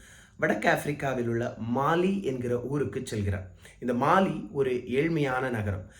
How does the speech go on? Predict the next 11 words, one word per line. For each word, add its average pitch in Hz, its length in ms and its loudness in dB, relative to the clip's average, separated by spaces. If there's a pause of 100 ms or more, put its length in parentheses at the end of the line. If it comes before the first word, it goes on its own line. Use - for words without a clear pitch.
(200)
இங்கிருந்து 202 480 6
தான் 139 360 0
இந்த 143 260 2
ஐவரி 180 340 2
கோஸ்டில் 147 440 0
உள்ள 127 420 -4 (240)
கோகோ 208 380 6
பெருந்தோட்டங்களுக்கு 147 960 0 (240)
பெரும்பாலான 175 580 4
குழந்தைகள் 135 540 0
கடத்தப்படுகிறார்கள். 107 920 -2